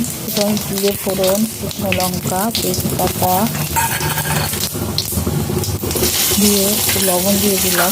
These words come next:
তেলের মধ্যে। তেলটা গরম হতে একটু হলুদ দিয়ে দিলাম। এবার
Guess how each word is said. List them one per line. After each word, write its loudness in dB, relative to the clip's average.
তেলের 0
মধ্যে। 0
তেলটা 4
গরম 2
হতে 2
একটু 2
হলুদ 0
দিয়ে 2
দিলাম। 4
এবার 2